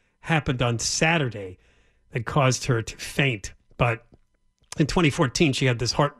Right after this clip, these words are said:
uh, leaky valve, that had to be replaced eventually. And then, uh,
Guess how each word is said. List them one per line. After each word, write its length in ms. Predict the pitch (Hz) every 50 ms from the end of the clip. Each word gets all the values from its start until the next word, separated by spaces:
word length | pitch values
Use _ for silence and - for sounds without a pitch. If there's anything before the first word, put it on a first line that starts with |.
| 156
uh, 100 | 127 110
leaky 360 | 104 104 123 147 - - 131 113
valve, 460 | 113 123 123 117 104 98 95 - - - _ _ _ _ _ _ _ _ _ - -
that 140 | - 131 113
had 180 | 104 135 123 110
to 60 | 120
be 120 | 110 120
replaced 680 | 107 104 98 - - 143 147 165 123 - - - - - - _ - _ _ _ _ _ -
eventually. 680 | 127 110 120 120 127 - - 131 107 104 104 107 113
And 180 | 113 107 107 107
then, 300 | 113 110 110 107 107 107
uh, 220 | 110 110 107 101